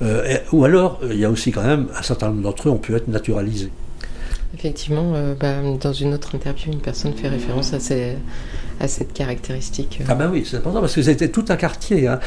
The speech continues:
Speaker 1: Il y a, euh, justement, euh, je voulais organiser, mais c'est, ça n'est que reporté. Je, je, il se trouve que j'ai, euh, fait la connaissance, un peu par hasard, d'une, euh,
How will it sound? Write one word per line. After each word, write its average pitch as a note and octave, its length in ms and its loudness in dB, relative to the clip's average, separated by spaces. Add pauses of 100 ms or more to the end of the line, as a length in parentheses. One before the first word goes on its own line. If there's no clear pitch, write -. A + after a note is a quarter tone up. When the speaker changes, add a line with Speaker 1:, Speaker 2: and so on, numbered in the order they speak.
(160)
Speaker 1:
Il C#3 80 6
y - 20 6
a, B2+ 80 4
euh, B2 240 2
justement, E3+ 380 4
euh, B2 340 2
je A2 140 4
voulais C#3+ 280 4
organiser, A#2+ 520 2
mais A#2 100 2
c'est, A2 300 -2
ça A2+ 160 0
n'est A2+ 160 0
que - 100 -4
reporté. B2 480 2
Je, C3 120 2 (360)
je, G#2+ 180 -2
il A2 60 2
se - 80 -2
trouve C#3+ 160 0
que A2 100 0
j'ai, G2+ 280 0
euh, G#2 600 -4
fait C3 180 2
la G#2+ 100 0
connaissance, G2+ 680 -2
un F#2+ 60 -4
peu A#2+ 140 0
par F#2 220 -4
hasard, B2+ 380 2
d'une, G2+ 340 -2
euh, F2 840 -4